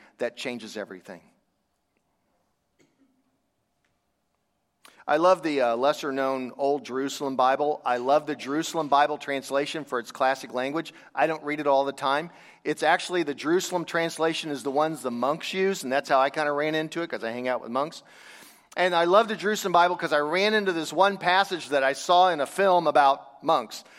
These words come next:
And it says this, and it's sort of out of date, but I love, I love it for its tension.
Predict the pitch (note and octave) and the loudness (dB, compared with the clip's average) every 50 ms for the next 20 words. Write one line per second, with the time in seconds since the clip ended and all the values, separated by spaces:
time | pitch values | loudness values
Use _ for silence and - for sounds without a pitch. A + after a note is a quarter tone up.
0 | - - - - - - F#3 F3+ F#3 F#3+ G3+ G#3 - - - - G3 F#3 - - | -20 -20 -20 -14 -6 0 2 4 4 2 0 -4 -16 -10 -4 -2 -2 -2 -2 -4
1 | - - G#3+ A3 A3+ A3 E3 - F#3+ A3 G3+ D#3+ - - - - E3+ E3+ F3+ F3 | -2 2 4 4 4 4 2 4 4 4 4 4 0 -4 -6 -2 0 0 0 -2
2 | - - - B3 A3+ A3 G#3+ G3 - - F3+ G#3 G#3+ G3+ E3+ - F3+ E3+ G3 A#3 | -2 0 2 4 4 4 4 2 2 4 4 6 4 4 2 2 2 4 4 2
3 | A3+ - - _ _ _ - _ - - F#3+ F#3 F3 E3 D#3 D#3+ F3+ G3+ A3 A#3 | 0 -4 -18 _ _ _ -20 _ 2 2 4 4 4 2 2 4 6 8 8 6
4 | G#3 - - - - - D#3 E3 F3+ G#3 A3 G#3+ G#3 G#3+ - F#3 F#3+ F#3 E3 - | 4 0 -12 -8 -2 0 2 6 6 6 6 4 2 -4 0 2 2 2 2 -2
5 | - - - - A3 G#3+ G3+ G3 - - A#2 G2+ | -6 -12 -6 -2 -2 -2 -2 -2 -4 -6 -6 -8